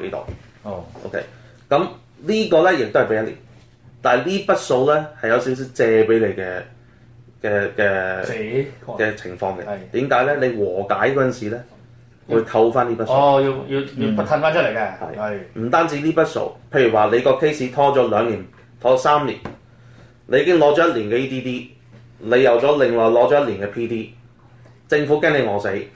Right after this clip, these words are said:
Speaker 1: 佢仲有一個叫P D A，Permanent Disability Assistance。
Speaker 3: Assistance。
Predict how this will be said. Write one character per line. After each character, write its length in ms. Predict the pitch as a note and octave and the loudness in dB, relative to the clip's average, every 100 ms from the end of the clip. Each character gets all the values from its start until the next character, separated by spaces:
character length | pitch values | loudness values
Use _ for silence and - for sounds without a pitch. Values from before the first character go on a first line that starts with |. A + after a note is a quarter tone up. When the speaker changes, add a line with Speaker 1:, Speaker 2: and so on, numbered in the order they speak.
| _ _ | _ _
Speaker 1:
佢 100 | C3+ C#3 | 0 2
仲 100 | C3 | 4
有 80 | |
一 20 | C3+ | 4
個 80 | - A#2 | 2 0
叫 60 | - | 0
P 240 | F3 E3+ | -4 -2
D 180 | E3 D#3 | 2 2
A，Permanent 1500 | C#3+ D3 - _ - - - _ _ - E3 E3+ F3 E3+ D#3+ | 2 0 -6 _ -20 -20 -20 _ _ -2 4 6 6 4 4
Disability 640 | C#3 - A#2+ C#3+ D3 C#3+ A#2 | 2 -2 2 4 4 4 0
Assistance。 360 | D3+ C#3+ A2 - | 2 -2 -4 -10
Speaker 3:
Assistance。 240 | C3 C#3 | -12 -14